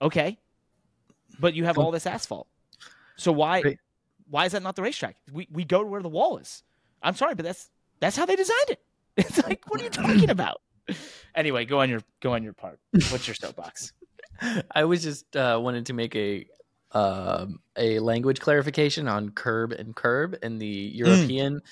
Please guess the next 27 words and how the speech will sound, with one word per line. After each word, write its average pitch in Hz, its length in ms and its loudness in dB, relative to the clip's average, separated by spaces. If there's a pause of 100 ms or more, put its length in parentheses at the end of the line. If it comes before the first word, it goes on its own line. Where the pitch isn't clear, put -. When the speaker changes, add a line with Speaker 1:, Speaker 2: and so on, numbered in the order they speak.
(160)
Speaker 2:
spelling 143 380 -2
of 135 100 -8
curbs 147 400 0
and 113 100 -8
the 107 120 -6
American 113 360 -4
spelling 131 320 2
of 123 120 -6
curbs, 135 360 -2
and 110 340 -4 (420)
some 131 180 -2
of 120 160 -4
the 113 200 -4
social 123 340 -4
media, 123 380 4 (520)
uh, 117 380 2
and 123 320 -4 (120)
public 131 380 -4
discourse 135 560 -2 (460)
that 135 80 4
I've 131 140 4
seen 143 180 -2
this 135 160 -4
weekend 139 520 -2 (160)
using 123 460 -2
the 113 80 -4
European 131 1160 -2